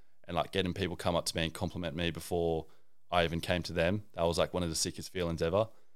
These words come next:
And then, like, when I'd get talking to people about my brand, my vision, stuff like that, them sort of supporting me and be like, "Like, you're doing a sick job, like, you're only twenty-one," you think like that. That, that was the stuff that gave me confidence coming back and moving forward and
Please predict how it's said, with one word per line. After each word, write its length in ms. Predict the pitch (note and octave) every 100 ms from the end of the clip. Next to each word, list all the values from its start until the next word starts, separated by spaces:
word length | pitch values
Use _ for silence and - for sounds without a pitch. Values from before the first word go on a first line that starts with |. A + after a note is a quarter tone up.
| -
And 160 | F#2+ F2
then, 120 | E2+
like, 200 | D2 -
when 140 | F#2+
I'd 100 | E2
get 160 | - -
talking 300 | F2+ D#2+ F2
to 40 |
people 180 | E2+ E2
about 260 | E2 E2+ E2+
my 80 |
brand, 400 | D2+ F2+ E2+ E2+
my 100 | E2
vision, 300 | D#2 E2 E2+
stuff 200 | - F2+
like 120 | F2 E2+
that, 320 | E2 E2 - - - - - -
them 180 | F#2+ F2
sort 160 | E2+ F2
of 60 |
supporting 420 | - - F#2 F2 E2
me 160 | E2+
and 80 | E2
be 80 | E2
like, 220 | D#2 - - - - - - - -
"Like, 140 | B1+ C#2
you're 40 |
doing 180 | F#2 E2
a 40 |
sick 240 | - - -
job, 260 | E2 D#2
like, 100 | D#2+
you're 140 | F2 E2
only 120 | D#2
twenty-one," 420 | F#2 E2 E2 E2
you 80 | D#2
think 180 | F#2 F2
like 140 | E2
that. 180 | D#2+ - -
That, 240 | F#2+ E2+
that 120 | F#2
was 180 | F2+ F2
the 80 | F#2+
stuff 180 | F#2 F2
that 160 | D#2+
gave 180 | G2 F2+
me 120 | F2
confidence 640 | - F#2 E2 F2 E2 - - - - -
coming 260 | - G2 F2+
back 200 | F2 -
and 80 | F2
moving 220 | E2+ D#2+
forward 320 | - E2+ E2+
and 220 | E2+ D#2